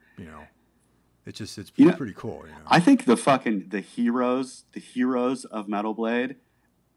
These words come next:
Speaker 2: are Goatwhore.
Speaker 1: Oh, dude, fuck yeah. Yeah, those
Speaker 2: Goatwhore
Speaker 1: guys, yeah.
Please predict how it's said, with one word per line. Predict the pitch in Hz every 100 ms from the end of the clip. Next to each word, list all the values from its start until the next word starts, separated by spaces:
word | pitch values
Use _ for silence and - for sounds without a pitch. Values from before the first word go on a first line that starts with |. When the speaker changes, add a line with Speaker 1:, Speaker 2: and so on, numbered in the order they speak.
| -
Speaker 2:
are | 101
Goatwhore. | 92 101 95 85 71 - _ -
Speaker 1:
Oh, | 220 - -
dude, | 220 - -
fuck | - 202 -
yeah. | 90 69 - _ _ _ _ -
Yeah, | 139 101
those | 151 170
Speaker 2:
Goatwhore | 143 190 190 190 185
Speaker 1:
guys, | 175 -
yeah. | 156 90